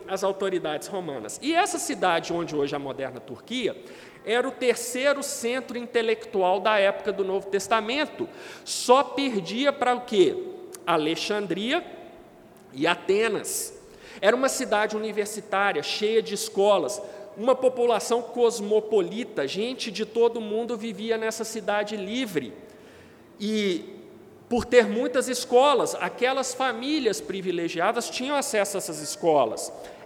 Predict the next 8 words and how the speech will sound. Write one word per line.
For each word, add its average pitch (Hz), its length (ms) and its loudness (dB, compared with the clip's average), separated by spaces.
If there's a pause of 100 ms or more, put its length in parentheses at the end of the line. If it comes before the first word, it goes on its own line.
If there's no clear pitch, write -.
(120)
especialmente 240 1400 0 (220)
aquelas 240 540 0
famílias 220 760 -4 (360)
que, 302 580 -2
eh, 202 200 0
tinham 247 340 -2
cidadania 240 600 0
romana. 254 600 2